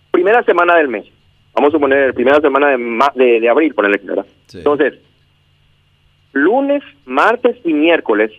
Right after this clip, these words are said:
Speaker 1: esa primera semana de ese mes, lunes, martes y miércoles, se van a ir solamente los del tercer ciclo, séptimo, octavo, noveno. Los estudiantes de nivel medio se van a quedar en sus casas porque van a tener clases presen-, eh, virtuales lunes, martes y miércoles. ¿Se entiende? Esa primera semana.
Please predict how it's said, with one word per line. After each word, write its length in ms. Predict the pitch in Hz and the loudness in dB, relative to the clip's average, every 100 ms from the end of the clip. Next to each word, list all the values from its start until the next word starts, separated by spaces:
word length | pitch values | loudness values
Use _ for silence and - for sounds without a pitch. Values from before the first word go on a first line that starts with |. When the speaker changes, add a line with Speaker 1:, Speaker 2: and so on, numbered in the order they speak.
| - | -14
Speaker 1:
esa 160 | - | -8
primera 380 | 147 120 139 196 | -4 -2 0 0
semana 400 | 202 175 151 151 | -2 -2 0 0
de 80 | 139 | 0
ese 140 | 123 | 0
mes, 220 | 139 127 143 - _ | -2 -2 -4 -14 _
lunes, 220 | 135 151 | -4 -2
martes 220 | 135 147 | -2 0
y 40 | 165 | -2
miércoles, 280 | 139 160 - | -2 -2 0
se 60 | |
van 160 | 151 170 | 0 0
a 60 | |
ir 120 | 156 165 - | -2 -4 -6
solamente 580 | 190 214 202 151 156 175 | 0 0 0 -2 -4 0
los 100 | 170 | 0
del 200 | 170 147 | 0 0
tercer 220 | 139 127 | 0 -2
ciclo, 320 | - - - - _ _ _ - | -6 -10 -12 -18 _ _ _ -8
séptimo, 240 | 143 160 | -4 -2
octavo, 180 | 139 131 | 0 0
noveno. 360 | 131 98 85 - _ _ _ _ _ | 0 -2 -4 -18 _ _ _ _ _
Los 400 | 131 151 190 190 - | -4 0 0 -4 -4
estudiantes 520 | 165 165 147 170 196 | -6 -2 0 0 0
de 80 | 208 | -2
nivel 200 | 185 175 | -2 -2
medio 200 | 151 165 | -2 -2
se 100 | 165 | -2
van 100 | 147 | -2
a 60 | 151 | 0
quedar 140 | 147 | -2
en 60 | 147 | -2
sus 100 | 156 | -2
casas 300 | 131 160 - | -2 -4 -4
porque 380 | 165 180 180 _ _ _ _ | -4 -2 -6 _ _ _ _
van 300 | 120 139 170 | -2 0 0
a 60 | |
tener 240 | 190 151 156 | 0 0 2
clases 340 | 143 139 165 | 0 0 -2
presen-, 380 | 165 165 147 131 - | -2 0 -2 -4 -2
eh, 160 | 135 | -2
virtuales 580 | 131 143 139 139 165 202 - - _ | -2 -2 0 2 2 -2 -6 -20 _
lunes, 400 | 107 110 139 156 | -8 -2 -2 -2
martes 320 | 135 110 123 139 | 0 0 0 -4
y 20 | |
miércoles. 400 | 147 165 - - _ _ _ _ _ _ _ - | -2 -2 -4 -16 _ _ _ _ _ _ _ -6
¿Se 80 | |
entiende? 280 | 113 147 123 | -2 -2 -2
Esa 140 | 117 156 | -2 -2
primera 300 | 139 131 143 | 0 0 0
semana. 400 | 127 95 80 | -2 -4 -6